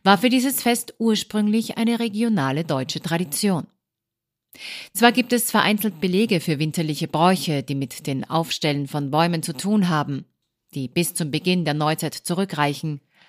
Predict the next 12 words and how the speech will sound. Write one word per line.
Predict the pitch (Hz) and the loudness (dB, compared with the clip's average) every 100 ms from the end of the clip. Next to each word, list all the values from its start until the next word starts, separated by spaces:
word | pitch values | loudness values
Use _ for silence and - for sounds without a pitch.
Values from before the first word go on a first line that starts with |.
| _ _ | _ _
aber | - 208 233 | 2 4 6
diese | 247 262 | 4 2
verweisen | 262 226 214 208 240 | 2 4 4 4 0
eher | - 180 180 175 | 2 2 2 2
auf | 180 - | 0 -2
die | 214 | -2
Umdeutung | 220 226 214 190 190 208 214 | 0 2 4 2 0 0 2
noch | 214 - | 0 0
älterer, | - 240 220 165 156 - | 0 0 0 -2 -2 -2
nicht | 175 202 - | -2 -2 0
weihnachtlicher | 165 151 147 - 143 160 | 2 2 0 -6 -8 -6
Traditionen, | 147 151 131 - 175 165 | -2 -4 -4 -2 0 0